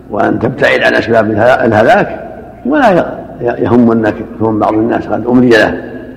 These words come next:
وأن أنظر، فلله حكمة بالغة. عليك نفسك، احذر أن تصيبك المصيبة إما عاجلة وإما آجلة. ثم ماذا لو متعت أيضًا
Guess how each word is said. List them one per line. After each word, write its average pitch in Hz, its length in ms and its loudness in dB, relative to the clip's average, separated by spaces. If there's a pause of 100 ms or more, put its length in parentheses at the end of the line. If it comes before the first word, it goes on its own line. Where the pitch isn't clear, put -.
(140)
وأن 104 120 0
أنظر، 131 400 6 (680)
فلله 117 240 2
حكمة 104 300 0
بالغة. 135 680 0 (200)
عليك 117 220 2
نفسك، 160 420 0 (960)
احذر 107 260 2 (180)
أن 107 80 -6
تصيبك 107 440 0
المصيبة 110 520 0 (760)
إما 127 200 6
عاجلة 180 440 6
وإما 147 420 6
آجلة. 95 300 -2 (360)
ثم 247 240 6
ماذا 113 340 4
لو 156 160 2
متعت 131 440 2
أيضًا 85 400 -4